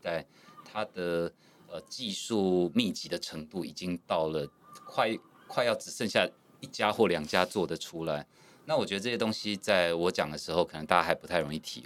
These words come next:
会。那你去看那个书哈，我觉得它很适合高二以后，不管是一般群、二班群、三班群的，都很适合看。那它既然对生活，现在人类生活是全面的影响，那它就会影响到所有不同领域的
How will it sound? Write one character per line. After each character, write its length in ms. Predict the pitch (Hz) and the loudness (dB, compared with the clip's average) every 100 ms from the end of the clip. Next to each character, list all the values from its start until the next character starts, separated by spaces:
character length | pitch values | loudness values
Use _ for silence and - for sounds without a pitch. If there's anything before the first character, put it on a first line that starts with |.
| - | -8
会。 100 | 85 | -2
那 100 | 117 | 0
你 80 | 110 | 0
去 120 | 101 | -2
看 220 | - 98 | 2 2
那 100 | 87 | 2
个 80 | 80 | -2
书 240 | - - 78 | -6 -10 -12
哈， 160 | 76 | -4
我 80 | 78 | -2
觉 100 | 98 | 0
得 40 | 107 | 4
它 120 | 120 | 4
很 80 | 80 | 4
适 260 | - 101 | -4 -6
合 300 | 80 78 80 - - - - _ | -2 0 0 -4 -14 -20 -20 _
高 200 | 110 113 | -2 0
二 40 | 98 | -2
以 120 | 73 | -2
后， 100 | 95 | -4
不 100 | 87 | -2
管 160 | 82 | -6
是 120 | 73 - | -4 -6
一 100 | 95 | -2
般 180 | 87 | -2
群、 200 | 87 - | -2 -4
二 120 | - 85 | -4 0
班 160 | 85 | 0
群、 220 | 90 76 | -2 -8
三 180 | - 85 | -6 -6
班 220 | 82 82 | -4 -4
群 180 | 80 - - | -6 -10 -18
的， 160 | - - _ - | -20 -20 _ -6
都 120 | 107 | -6
很 140 | 82 | -6
适 180 | - 80 | -8 -10
合 160 | 69 - | -12 -16
看。 220 | - 71 - _ - - | -14 -14 -14 _ -20 -6
那 100 | 127 | -2
它 140 | 131 | 0
既 140 | 127 113 | 2 2
然 140 | 90 | 2
对 180 | 104 92 | 4 4
生 260 | - 92 92 | 2 0 0
活， 280 | - 73 76 | -2 -6 -2
现 160 | - | 0
在 140 | 101 78 | 4 2
人 240 | 78 82 | 2 2
类 140 | 98 87 | 2 2
生 260 | - 82 | -2 -4
活 100 | 76 | -4
是 140 | 73 - | -8 -8
全 220 | - 76 | -6 -4
面 160 | - | -2
的 80 | 151 | -2
影 120 | - 151 | -6 -10
响， 240 | - 82 - _ - - - | -8 -8 -10 _ -20 -20 -14
那 160 | - 98 - | -6 -6 -6
它 200 | - 92 | -2 0
就 160 | 101 | 0
会 200 | 85 87 - | 0 0 0
影 200 | 80 80 | -6 -4
响 240 | 80 69 - | -4 -6 -4
到 400 | 85 76 71 - _ _ - | 0 2 0 -4 _ _ -20
所 320 | - - 80 | -14 -4 0
有 180 | 90 71 | 2 2
不 160 | - 95 | 0 -10
同 220 | - 73 | -12 -18
领 100 | 76 69 | -20 -18
域 80 | |
的 100 | 78 | -16